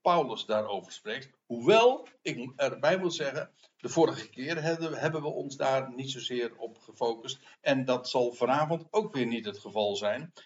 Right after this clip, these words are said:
Het is dus allemaal nog min of meer inleidend.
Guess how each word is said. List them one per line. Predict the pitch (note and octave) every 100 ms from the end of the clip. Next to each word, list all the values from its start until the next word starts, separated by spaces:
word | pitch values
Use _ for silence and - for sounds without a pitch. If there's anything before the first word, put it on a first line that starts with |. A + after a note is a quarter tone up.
| _
Het | E3+
is | D3 C3
dus | C#3+ C3
allemaal | D3+ C#3+ C3+ C3+
nog | C3 A2
min | G#2+ D#3
of | C#3 A2
meer | A2+ A#2 B2 - _ _
inleidend. | B2 A#2+ A2+ A2+ A2+ - - - -